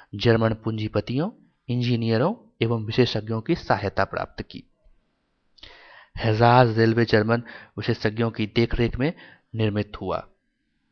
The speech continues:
इसके साथ ही अठारह सौ अंठानवे ईस्वी में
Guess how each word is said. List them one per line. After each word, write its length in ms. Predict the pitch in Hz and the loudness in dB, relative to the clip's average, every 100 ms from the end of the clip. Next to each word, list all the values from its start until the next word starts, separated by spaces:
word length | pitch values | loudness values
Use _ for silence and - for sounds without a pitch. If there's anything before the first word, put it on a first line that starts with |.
| _ _ _ _ _ _ _ - | _ _ _ _ _ _ _ -6
इसके 240 | - 107 | -4 -4
साथ 220 | - 104 | -4 -6
ही 280 | - 117 127 - - - - | -6 -8 -8 -12 -20 -16 -6
अठारह 500 | 110 - 107 104 107 | -6 -2 0 0 0
सौ 160 | 113 | -4
अंठानवे 760 | 104 - 107 101 - 131 139 156 | -8 -6 -6 -8 -4 -2 -2 -4
ईस्वी 340 | - - 135 | -6 -6 -4
में 180 | 139 | -4